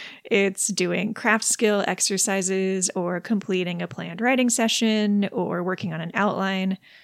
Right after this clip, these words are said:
Writing praxis with the X describes the way I approach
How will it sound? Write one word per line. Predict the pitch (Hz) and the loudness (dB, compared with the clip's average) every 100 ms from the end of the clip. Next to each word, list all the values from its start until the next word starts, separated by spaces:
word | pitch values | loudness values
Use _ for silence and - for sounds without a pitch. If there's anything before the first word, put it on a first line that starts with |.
| _ _ _ _ _ _ | _ _ _ _ _ _
Writing | 214 220 208 190 180 | 2 4 4 2 -2
praxis | - 302 - - - - - | -2 -2 0 0 0 0 0
with | - - | -4 0
the | 226 | 2
X | 180 170 - - - - - - - - | 2 2 -2 -2 -4 -14 -18 -20 -16 -6
describes | - 196 - 226 254 240 | -2 0 4 6 6 6
the | 214 226 | 6 6
way | 214 214 214 208 | 6 6 4 4
I | - 190 | 2 2
approach | 190 190 - - 233 226 - - | 2 -2 -4 2 4 4 0 -6